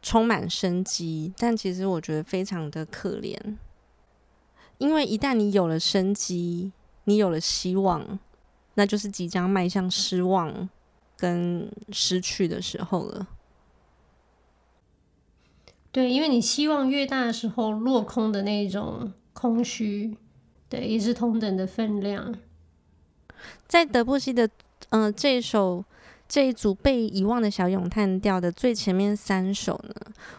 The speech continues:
Speaker 1: 我都觉得它是一种几乎没有抱着期待的心，尽量让自己客观的去平铺直述的他所看见的景色风景。
Speaker 2: 嗯，就像我们常提到的那种第三人称的视角，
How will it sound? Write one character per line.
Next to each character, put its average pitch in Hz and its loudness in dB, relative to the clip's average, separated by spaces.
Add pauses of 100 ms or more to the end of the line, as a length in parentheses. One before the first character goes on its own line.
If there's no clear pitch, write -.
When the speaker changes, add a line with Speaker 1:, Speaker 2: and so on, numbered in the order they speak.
Speaker 1:
我 208 4
都 254 6
觉 208 -2
得 175 0
它 208 -4
是 202 -2
一 196 0
种 180 -2 (260)
几 240 -4
乎 240 0
没 208 2
有 165 0
抱 180 0
着 170 0
期 - -4
待 185 0
的 156 -2
心， 156 -4 (800)
尽 277 2
量 240 4
让 220 2
自 208 -2
己 175 -4
客 208 0
观 175 2
的 165 0
去 185 -2
平 190 0
铺 220 2
直 180 -2
述 196 0
的 170 0
他 175 -8 (180)
所 - 0
看 196 0
见 190 0
的 165 0
景 - -4
色 175 -4
风 170 0
景。 - -4 (1160)
Speaker 2:
嗯， 233 4
就 254 0
像 269 4
我 220 4
们 226 2
常 240 2
提 233 2
到 233 2
的 220 0
那 220 2
种 208 -2
第 220 -2
三 220 -2
人 196 -2
称 202 0
的 202 0
视 214 -2
角， - -8